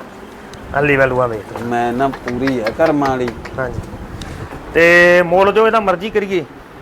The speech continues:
Speaker 1: ਇਹਦੀ ਪੂਰੇ ਕਰ ਦੇਣੀ ਆਪਾਂ, ਉਦਾਂ ਤੇ ਪੰਜਾਹ ਚ ਕਰਨੀ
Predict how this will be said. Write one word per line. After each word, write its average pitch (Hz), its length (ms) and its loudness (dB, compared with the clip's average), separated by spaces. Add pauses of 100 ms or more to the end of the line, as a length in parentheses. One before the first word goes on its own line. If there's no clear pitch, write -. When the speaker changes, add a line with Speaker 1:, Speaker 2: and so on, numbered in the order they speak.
(760)
Speaker 1:
ਇਹਦੀ 226 260 4
ਪੂਰੇ 226 760 4 (1400)
ਕਰ - 160 4
ਦੇਣੀ 196 280 0
ਆਪਾਂ, 180 640 2 (500)
ਉਦਾਂ 185 240 4
ਤੇ 208 60 0
ਪੰਜਾਹ 180 300 0
ਚ 208 40 0
ਕਰਨੀ 170 420 -2